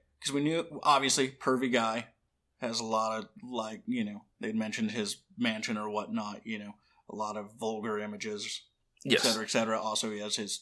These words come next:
Speaker 1: history as a pedophile. Um, I'm thinking he finally gets a brief window of time. One of his guards falls asleep.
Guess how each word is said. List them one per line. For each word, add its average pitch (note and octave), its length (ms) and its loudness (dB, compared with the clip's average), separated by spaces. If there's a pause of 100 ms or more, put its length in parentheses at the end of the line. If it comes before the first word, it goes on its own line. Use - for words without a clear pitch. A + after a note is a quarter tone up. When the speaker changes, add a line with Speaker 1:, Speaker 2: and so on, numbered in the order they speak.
Speaker 1:
history A2+ 400 -2
as G#2+ 100 -4
a G#2 40 -8
pedophile. G2+ 560 -4 (580)
Um, A2 340 2 (320)
I'm E3+ 220 2
thinking B2 320 4
he A2+ 180 0
finally B2+ 380 2
gets C3 200 0
a G#2+ 40 -6
brief A2+ 480 -2 (300)
window B2 280 4
of A#2 100 -2
time. G2+ 420 0 (200)
One G#2 160 -10
of G#2 80 -6
his G#2+ 140 -6
guards A2 360 0
falls A2 300 0
asleep. A#2+ 360 2